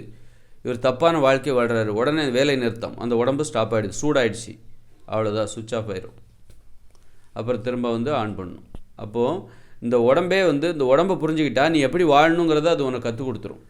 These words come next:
என்ன உணவு சாப்பிடணும், இந்த உணவு சாப்பிட்டா இந்த மாதிரி செரிமான குறைபாடு, நான் இதெல்லாம் சாப்பிட்டா செரிமானம் பண்ண மாட்டேன், மாமிசம் சாப்பிட்டா நான் செரிமானம் பண்ண மாட்டேன் அப்படின்னு சொல்லு. காரமா, மசாலா இந்த மாதிரிலாம் சாப்பிட்டா வாய் நார ஆரம்பிச்சிரும். அப்ப அந்த உடம்பே நீ எதை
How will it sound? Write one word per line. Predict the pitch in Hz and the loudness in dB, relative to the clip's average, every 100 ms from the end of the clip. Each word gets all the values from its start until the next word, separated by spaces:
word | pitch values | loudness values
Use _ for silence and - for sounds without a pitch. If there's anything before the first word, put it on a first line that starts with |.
| - - - | -20 -20 -12
என்ன | - 151 190 170 | -2 2 4 4
உணவு | 165 170 | 4 2
சாப்பிடணும், | 147 147 143 135 123 95 - - - | 2 0 0 -4 -2 -6 -10 -20 -12
இந்த | 135 160 | -2 4
உணவு | 156 165 165 | 6 6 2
சாப்பிட்டா | 156 139 202 226 | 2 2 2 2
இந்த | 156 | 0
மாதிரி | 147 151 | 0 0
செரிமான | 151 147 160 147 | 0 2 0 0
குறைபாடு, | 127 120 113 101 | -2 0 0 0
நான் | 117 135 | 0 0
இதெல்லாம் | 135 156 | 2 0
சாப்பிட்டா | 160 131 147 160 | 2 0 0 0
செரிமானம் | 147 143 151 143 | 0 0 0 0
பண்ண | 120 127 | -2 -2
மாட்டேன், | 120 110 107 - - - - - | -4 -2 -4 -4 -18 -20 -20 -12
மாமிசம் | - 131 165 160 151 | 2 4 4 2 2
சாப்பிட்டா | 131 127 175 | 2 2 0
நான் | 156 | 0
செரிமானம் | 139 139 151 147 | 2 2 2 0
பண்ண | 123 123 | -2 -2
மாட்டேன் | 110 104 107 - - - - - - - | -2 -2 -4 -6 -16 -20 -20 -20 -18 -4
அப்படின்னு | 131 135 | -2 -2
சொல்லு. | 120 | -4
காரமா, | 110 131 143 139 143 | 2 4 4 4 0
மசாலா | 123 120 135 139 | 0 0 0 2
இந்த | 127 127 | 2 0
மாதிரிலாம் | 139 156 139 | -2 0 0
சாப்பிட்டா | - 156 | 0 0
வாய் | 127 113 143 | 0 2 2
நார | 131 120 139 | 2 0 2
ஆரம்பிச்சிரும். | 135 110 113 110 107 92 - - - - - - - - - - - | 2 -2 -6 -8 -6 -8 -12 -20 -20 -20 -20 -20 -20 -20 -20 -20 -6
அப்ப | - 165 | 0 4
அந்த | 165 156 | 6 6
உடம்பே | 139 180 185 208 | 6 6 6 4
நீ | 190 | 6
எதை | 151 156 | 4 4